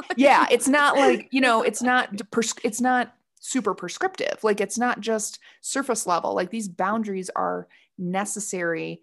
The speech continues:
Speaker 2: in order to care for yourself and make sure that you're getting the, the sustenance that you need out of your own life, and that you're,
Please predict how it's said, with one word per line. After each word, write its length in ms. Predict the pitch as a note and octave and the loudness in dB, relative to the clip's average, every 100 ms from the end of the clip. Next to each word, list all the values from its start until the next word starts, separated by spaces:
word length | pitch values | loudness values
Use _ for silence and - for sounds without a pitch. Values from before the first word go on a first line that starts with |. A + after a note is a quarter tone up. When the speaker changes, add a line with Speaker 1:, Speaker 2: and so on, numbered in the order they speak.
| _ _ | _ _
Speaker 2:
in 160 | G3 F#3 | -8 -6
order 300 | F3 F3+ F3+ | -4 -4 -4
to 440 | F3 - F3 D#3+ - _ | -6 -8 -10 -12 -14 _
care 220 | - F#3 | -8 -6
for 120 | F3+ | -4
yourself 320 | F3+ E3+ E3 E3 | -6 -4 -8 -8
and 80 | |
make 120 | D#3+ D#3+ | -10 -10
sure 160 | F3+ | -10
that 120 | E3+ | -10
you're 240 | E3+ F3+ F3+ | -6 -4 -4
getting 440 | E3+ F3 F3 E3 | -4 -6 -6 -8
the, 280 | D3+ D3+ - _ | -6 -6 -6 _
the 140 | - D#3 | -10 -8
sustenance 680 | - F#3 - F#3+ E3 D3 - | -6 -6 -6 -10 -12 -12 -12
that 100 | - | -10
you 80 | F3+ | -8
need 180 | F3 | -6
out 120 | - - | -4 -4
of 80 | |
your 140 | - - | -6 -8
own 120 | - | -6
life, 280 | F#2+ D2 - | -4 -4 -6
and 100 | - | -8
that 120 | F#3 - | -8 -8
you're, 460 | F3 F3+ F3 F#3+ | -6 -4 -2 -4